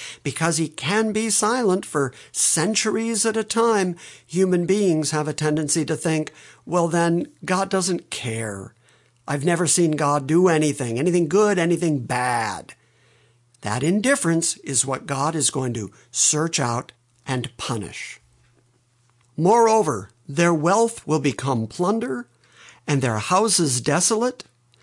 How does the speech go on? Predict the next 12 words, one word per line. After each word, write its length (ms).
Yes, 380
they 220
will 240
build 500
houses, 560
but 160
not 380
inhabit 560
them, 320
and 200
plant 340
vineyards, 720